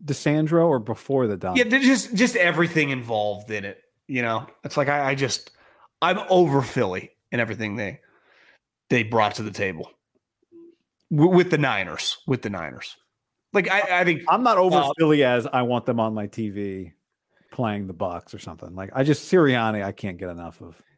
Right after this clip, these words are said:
Speaker 2: Again, if you tell me, like, Micah Parsons wants to say something, someone on the Cowboys,
Speaker 1: Yeah.
Speaker 2: even if one of the, one of the, doesn't, I don't even feel like any of the Lions talks. That's a bad example.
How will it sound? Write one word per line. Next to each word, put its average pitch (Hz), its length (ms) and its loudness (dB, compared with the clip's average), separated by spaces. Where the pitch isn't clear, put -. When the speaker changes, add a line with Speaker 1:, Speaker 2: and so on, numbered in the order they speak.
Speaker 2:
Again, 214 280 4
if 131 120 -2
you 175 80 4
tell 180 180 4
me, 160 160 4
like, 135 160 2
Micah 139 260 0
Parsons 135 440 0
wants 131 240 2
to 120 80 -8
say 127 180 2
something, 123 320 -2
someone 120 280 -2
on 113 40 -4
the 117 60 -6
Cowboys, 117 640 -2
Speaker 1:
Yeah. - 120 -6
Speaker 2:
even 240 120 4
if - 180 -2
one 170 440 0
of 160 60 2
the, 143 320 2
one 151 300 2
of 143 80 4
the, 131 240 4
doesn't, 131 240 0
I 117 80 0
don't 113 140 -2
even 98 120 -8
feel 113 140 -6
like 98 100 -6
any 104 80 -6
of 90 60 -8
the 85 80 -8
Lions 87 480 -6
talks. 80 340 -8
That's 92 160 -12
a 95 40 -18
bad 85 260 -8
example. 82 500 -12